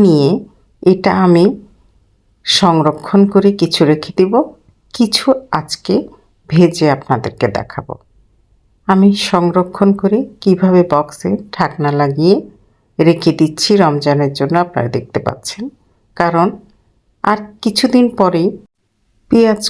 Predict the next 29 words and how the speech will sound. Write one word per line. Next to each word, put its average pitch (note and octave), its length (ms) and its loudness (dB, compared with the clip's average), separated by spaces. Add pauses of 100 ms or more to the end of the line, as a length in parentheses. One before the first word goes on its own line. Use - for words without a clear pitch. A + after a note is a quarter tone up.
কলিগুলি F3+ 520 2 (160)
আর - 160 -2
পাওয়া A#2 280 -2
যাবে G#2 280 -6
না, C#3+ 60 -12 (640)
সেই F#3+ 360 2
জন্য F3 220 4 (500)
আমি E3 160 4 (140)
সংরক্ষণ D#3 600 -2 (100)
করে F#3+ 180 0 (120)
কিছু G3 200 -2 (120)
রমজানের D#3 540 0
জন্য D#3+ 160 2 (140)
রেখেছি, F3+ 480 -2 (680)
বাকিটা F3+ 600 -2 (120)
আমি F3 180 4 (380)
ভেজে E3+ 380 2
নেওয়ার D3 300 2
জন্য E3+ 180 -2 (220)
কড়াইতে C#3 460 0 (120)
দিয়েছি, - 440 -8 (320)
আপনারা C#3 260 0 (100)
দেখতে - 280 -6
পাচ্ছেন। - 380 -8 (760)
আমি E3 200 2 (160)
সুন্দর G3 360 4 (140)
করে F3 180 2 (480)
গোল্ডেন F3 460 4 (120)
ব্রাউন D#3 320 0